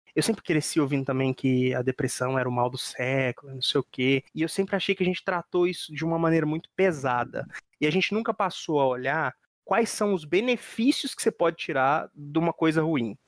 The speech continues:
Então, beleza, a tristeza é ruim? É ruim. Mas o que de bom você pode extrair dela? Então tem muita coisa boa pra você tirar da tristeza, cara. Você, você cria coisas maravilhosas, poemas, música, é, é, histórias maravilhosas, tem, porra,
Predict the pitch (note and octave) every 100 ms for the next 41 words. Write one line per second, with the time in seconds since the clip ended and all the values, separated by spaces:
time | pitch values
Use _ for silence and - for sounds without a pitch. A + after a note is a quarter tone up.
0 | _ - A3+ A#3+ A3 A#2 A#2+ D3 - D#3+
1 | C#3+ F#3 C3 _ - A#3 F#3 D3+ A#2+ -
2 | _ _ A#3 B3 - F4 C4 G3 D3+ E3
3 | G#3 F#3+ - D3+ D3+ - - F#3 C3+ C#3+
4 | B2 G#2 G1+ - _ _ - E4+ - G4+
5 | C#4 - - C#3+ C#3 B2 - C#3+ - B2
6 | B2+ - - - A#2 C#3 - - - -
7 | _ _ - - - D3+ D3+ F3+ - D3+
8 | C3+ C3+ C3 B2+ A#2 B2+ A#2+ B2 - D3
9 | B2 C3 B2+ A2+ - B2+ C#3 D3+ E3+ C#3+
10 | B2 - B2 B2 - - - - C#3+ C3+
11 | C3+ B2 B2 - - D3+ E3 D#3+ C3 C3
12 | A#2+ A#2+ A#2+ C3+ B2+ A#2+ A#2+ - C#3+ C3+
13 | B2+ C#3 - _ - G3 C3+